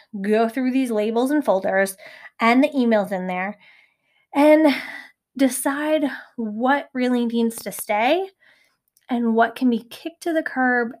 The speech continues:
and given the boot and deleted. You don't need to keep everything forever. You just don't. And there is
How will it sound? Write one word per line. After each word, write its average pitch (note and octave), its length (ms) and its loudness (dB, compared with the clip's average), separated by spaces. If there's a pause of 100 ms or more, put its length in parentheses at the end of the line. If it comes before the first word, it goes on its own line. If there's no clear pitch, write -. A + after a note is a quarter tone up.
(120)
and G#3+ 460 2 (800)
given B3+ 260 4
the D4 60 6
boot G3+ 440 0 (220)
and F#3+ 320 -2
deleted. F3 440 -4 (720)
You A#3+ 100 0
don't C#4+ 140 4
need D4 160 0
to C4 60 -4
keep C4 280 -4
everything A#3 400 0
forever. F3+ 540 -8 (920)
You A3 160 2
just G3 480 -2 (140)
don't. - 400 -6 (800)
And G#3 360 2 (380)
there A#3 260 0
is C4+ 380 2